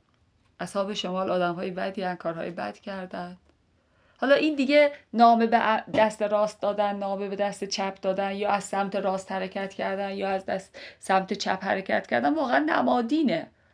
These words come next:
ولی در نهایت یعنی آنجا نیکوکار از بدکار شناخته می‌شه، راهشون از هم جدا می‌شه.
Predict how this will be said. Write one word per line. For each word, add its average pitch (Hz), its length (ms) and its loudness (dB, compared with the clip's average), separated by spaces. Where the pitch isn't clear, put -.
ولی 262 160 0
در 226 280 0
نهایت 233 640 2
یعنی 214 600 0
آنجا 214 460 2
نیکوکار 202 800 0
از 185 260 0
بدکار 202 480 -2
شناخته 196 640 -6
می‌شه، 170 320 -8
راهشون 226 800 2
از 190 180 -6
هم 202 180 -6
جدا 175 340 -6
می‌شه. - 360 -12